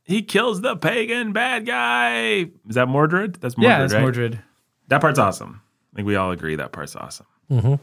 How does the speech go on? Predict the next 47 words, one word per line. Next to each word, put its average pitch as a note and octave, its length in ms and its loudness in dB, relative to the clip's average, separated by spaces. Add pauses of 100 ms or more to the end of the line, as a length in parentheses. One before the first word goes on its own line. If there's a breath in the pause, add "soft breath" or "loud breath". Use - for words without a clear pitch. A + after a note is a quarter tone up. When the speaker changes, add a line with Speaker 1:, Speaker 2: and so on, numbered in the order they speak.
(180)
Speaker 1:
Pretty F#3+ 160 6
Speaker 2:
Yeah. E3+ 40 0
Speaker 1:
much B2+ 220 0
the G#2+ 80 0
best. F#2 480 -2
I C4 60 0
just D4+ 160 -4
wish D#4 180 0
Guy G#3 140 4
Ritchie F3+ 260 2
was C#3 140 2
making B2+ 320 0
a G#2 80 -2
Conan A2+ 260 0
the F2+ 80 -2
Barbarian E2 580 0
movie C2 260 -10
or C2+ 80 -12
something C#2+ 360 -8
like C2 220 -14
that. A#1+ 240 -4
Like, C#2+ 200 -6
he's A#2+ 220 -6
really - 200 -6
good G2 200 0
at - 140 -4
that C2+ 180 -4
kind - 160 -12
of - 80 -14
stuff. - 340 -14 (460)
Conan B2 220 2
the F2+ 80 4
Barbarian D2 840 0
grew D2 180 0
up - 160 -4
in B1+ 80 -2
a A#1+ 80 -2
brothel C2 500 0
and F2 80 0
became B1+ 380 -4
King C#2 280 -4
Conan, D2+ 460 0
and C2+ 160 -6
it's - 140 -20
just A#2+ 300 2
fine B2+ 400 2
'cause - 460 -8